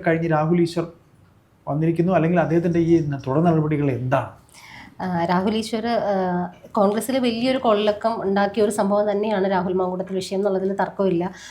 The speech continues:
Speaker 2: ആ ഒരു യുവ നേതാവിൻ്റെ, ആ, എതിരെ വന്ന ആരോപണങ്ങളും കാര്യങ്ങളൊക്കെ, ഇതൊക്കെ തുടക്കം ഇട്ടത് റിനി എന്ന് പറയുന്ന യുവനടി
Speaker 1: യുവനടി,
Speaker 2: തന്നെയാണ്.
Speaker 1: അവരുടെ പരാമർശം.
Speaker 2: അപ്പോ റിനി എന്ന് പറയുന്ന പേര് നമ്മൾ എടുത്ത് പറയുന്നത് കൊണ്ട് ഇപ്പോ ഇനി പ്രശ്നം ഉണ്ടെന്ന് എനിക്ക് തോന്നുന്നില്ല. because അവര്,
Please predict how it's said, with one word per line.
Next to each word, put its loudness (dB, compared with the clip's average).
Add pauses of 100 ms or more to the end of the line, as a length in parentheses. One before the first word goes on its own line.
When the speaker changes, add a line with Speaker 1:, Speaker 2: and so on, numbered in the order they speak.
(140)
Speaker 2:
ആ 2
ഒരു 2
യുവ 2
നേതാവിൻ്റെ, 4 (180)
ആ, -2
എതിരെ 6
വന്ന 6
ആരോപണങ്ങളും 4
കാര്യങ്ങളൊക്കെ, 2
ഇതൊക്കെ -6 (100)
തുടക്കം 6
ഇട്ടത് 4
റിനി 0
എന്ന് 2
പറയുന്ന 0
യുവനടി 4
Speaker 1:
യുവനടി, 10
Speaker 2:
തന്നെയാണ്. 10
Speaker 1:
അവരുടെ 12
പരാമർശം. 10
Speaker 2:
അപ്പോ 4
റിനി 4
എന്ന് 4
പറയുന്ന 8
പേര് 2
നമ്മൾ 4
എടുത്ത് 2
പറയുന്നത് 8
കൊണ്ട് 8
ഇപ്പോ 0
ഇനി 2
പ്രശ്നം 2
ഉണ്ടെന്ന് 2
എനിക്ക് 2
തോന്നുന്നില്ല. 2
because -2
അവര്, 0